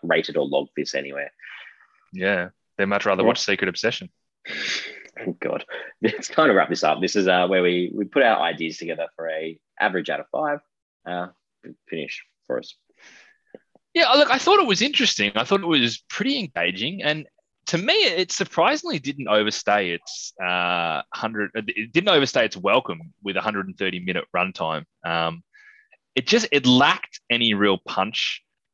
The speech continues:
Speaker 2: and, and you feel like they had to work really hard to make this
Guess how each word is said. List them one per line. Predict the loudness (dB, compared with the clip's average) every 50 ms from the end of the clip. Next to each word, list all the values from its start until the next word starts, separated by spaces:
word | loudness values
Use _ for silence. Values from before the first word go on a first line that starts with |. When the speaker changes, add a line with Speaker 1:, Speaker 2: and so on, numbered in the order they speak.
| _ _ _ _ _ _ -2
Speaker 2:
and, | 0 0 0 -2 -4 -2 -2
and | -2 -2 -2
you | -4
feel | -4 -2 0 0
like | 0 0 0 0
they | -2 -2
had | -2 -4 -2 -2
to | -2
work | 0 0 -2 -2 -2 -6
really | -6 -4 -4 -4 -4
hard | -2 -2 0 0 0 0 -2 -6 _
to | -16 -6
make | -4 -2 -2 -2 -4 -10 -18 -20 _ _ _ -8
this | -6 -6 -6 -6 -8 -10 -10 -10 -12